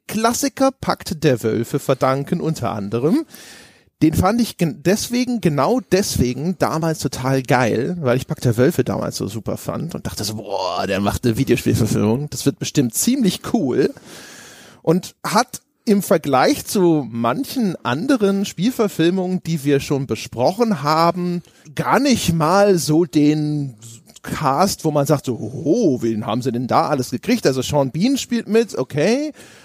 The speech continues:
aber danach geht's schon weiter mit Raider Mitchell, ja, ich, ich, hat mitgespielt in sowas wie Pitch Black und Man on Fire, aber musste man jetzt nicht unbedingt kennen damals. Laurie Holden,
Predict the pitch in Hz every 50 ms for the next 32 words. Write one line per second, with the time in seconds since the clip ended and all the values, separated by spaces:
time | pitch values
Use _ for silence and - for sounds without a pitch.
0 | - - - - 160 170 180 180 170 175 165 151 165 208 214 - - 185 - -
1 | - 175 160 - 135 139 165 165 160 143 143 135 - - 113 120 117 123 123 123
2 | 131 151 190 - - - - - 170 165 170 165 170 170 160 - - - - _
3 | - - - - _ _ - - - - - - - _ _ - - 123 - -
4 | 147 - 151 185 - - - 196 - - - 151 147 139 143 139 - 143 135 135
5 | - 127 - - 190 - - - 165 156 - 131 - - 139 131 123 123 - -
6 | 151 156 151 139 131 123 135 170 180 - - 156 156 156 156 - - 170 170 -
7 | - 214 214 247 175 165 170 - - - 160 170 202 220 190 - - 147 151 160
8 | 165 165 156 160 160 156 147 - - - - 135 127 135 147 151 156 151 147 147
9 | 123 117 147 165 175 180 185 180 - 180 180 180 180